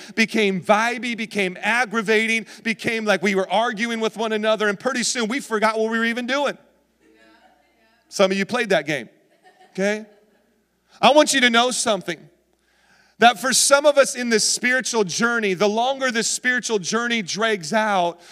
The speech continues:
your relationship or your pursuit of a relationship or your pursuit of wanting to find out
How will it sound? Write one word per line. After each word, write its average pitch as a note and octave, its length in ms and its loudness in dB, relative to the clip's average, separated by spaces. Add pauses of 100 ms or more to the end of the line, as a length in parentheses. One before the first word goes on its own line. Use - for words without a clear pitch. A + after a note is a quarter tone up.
(120)
your B3 260 6
relationship A3+ 1080 -2
or G#3+ 120 4
your A3 220 0
pursuit A#3 640 -6
of A#3 200 2
a B3+ 60 -2
relationship A3 920 -2
or G#3+ 120 2
your G3+ 120 2
pursuit A#3 520 -2
of G3 120 0
wanting A#3+ 360 -4
to G#3+ 100 2
find A3 400 -2
out A#3 300 0